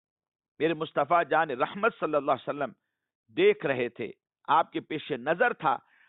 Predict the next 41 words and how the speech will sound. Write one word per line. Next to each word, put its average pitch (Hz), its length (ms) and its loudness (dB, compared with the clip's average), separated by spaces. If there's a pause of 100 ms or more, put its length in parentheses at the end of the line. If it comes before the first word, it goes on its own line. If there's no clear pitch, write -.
हर 233 240 4
शख्स - 420 -2 (120)
के 240 120 4
जो, 175 260 -2
जो 208 320 2
इस 220 200 -2
दुनिया 208 320 2
में 170 180 -4
आना 175 300 4
था। - 180 0 (540)
तो 143 60 -4
नबी 185 240 2 (100)
पाक 170 200 2
सल्लल्लाहु 160 440 2
अलैहि 143 140 -6
वसल्लम 156 200 -10
ने 139 80 -4
फरमाया, 151 520 2 (600)
उस 302 300 0
वक्त 269 380 -2 (100)
ये 220 220 2
सारे 226 800 2
ही 277 160 0
लोग 220 340 4 (500)
मेरे 240 260 4
सामने 247 500 0
सूरतों 262 540 -4
में 247 140 0
पेश 254 400 2
किए 202 220 2
गए, 147 220 0 (420)
जैसा 240 380 4
कि - 140 -2
हजरत 208 360 2 (200)
आदम 233 340 4 (120)
अला 185 200 4
नबीना 196 380 0
व 175 100 4
अलैहि 180 240 4
सलातु 180 420 0
वस्सलाम 180 640 2